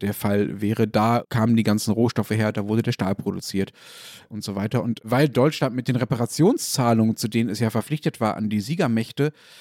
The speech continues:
im Rückstand war, ist es nicht so ganz eindeutig gewesen, zumindest aus Sicht der Siegermächte, ob Deutschland da, sagen wir mal, das einfach nicht leisten konnte oder ob es das nicht leisten,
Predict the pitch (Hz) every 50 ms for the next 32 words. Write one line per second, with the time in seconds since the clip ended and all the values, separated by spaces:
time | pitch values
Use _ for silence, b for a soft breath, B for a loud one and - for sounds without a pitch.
0 | B B B B B _ - 123 120 123 147 220 - - - - 120 107 98 87
1 | - 92 90 87 85 95 143 175 196 160 - - - - - 131 127 120 - -
2 | 110 104 110 107 113 113 - - - - - 104 117 131 131 127 120 113 110 110
3 | - - 113 113 113 117 113 - - 117 117 113 107 - 107 - - 117 - -
4 | 104 101 117 127 120 110 110 110 107 - - - - 104 - - 110 110 - 113
5 | 107 110 110 104 104 104 107 98 101 107 110 110 107 107 104 101 95 95 - -
6 | 101 - 98 107 104 107 107 104 104 107 98 104 - - 110 101 - 117 113 123
7 | 117 127 110 107 104 92 73 95 - - - - 110 107 - 104 - - 107 104
8 | 107 - - 101 98